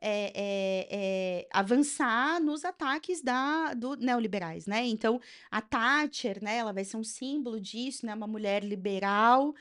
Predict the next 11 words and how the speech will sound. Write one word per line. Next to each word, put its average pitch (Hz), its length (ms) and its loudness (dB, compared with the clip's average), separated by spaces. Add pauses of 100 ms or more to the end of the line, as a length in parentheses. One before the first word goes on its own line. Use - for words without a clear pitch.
(320)
é, 196 180 -2
neoliberal, 226 1040 4
que - 140 -8
tá 226 480 2
fechando 220 640 -2
fábricas 226 760 0
e 214 60 -6
postos 214 340 -4
de 190 120 -10
trabalho 214 800 0 (460)
e, 254 540 2